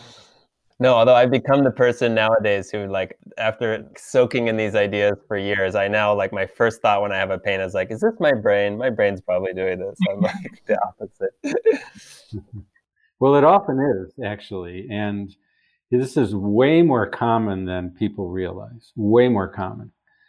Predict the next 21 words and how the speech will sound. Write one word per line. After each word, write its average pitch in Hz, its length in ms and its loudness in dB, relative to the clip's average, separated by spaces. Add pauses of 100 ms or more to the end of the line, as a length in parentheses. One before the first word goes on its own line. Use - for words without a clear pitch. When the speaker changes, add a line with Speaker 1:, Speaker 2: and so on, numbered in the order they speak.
(260)
Speaker 2:
Thirty, 110 260 4
forty, 104 560 2 (420)
roughly, 107 360 0
percent 101 520 -4
of 95 240 -8
people 117 280 -2
who 92 80 -4
come 104 220 -4
to 101 120 -10
see - 160 -6
a 98 80 -2
doctor 104 500 -2
do 92 200 -6
not 98 240 -2
have 98 180 -2
a 90 60 -8
structural - 480 -6
problem 95 640 -4
for 92 140 -6
which 95 320 -8
their, 92 320 -4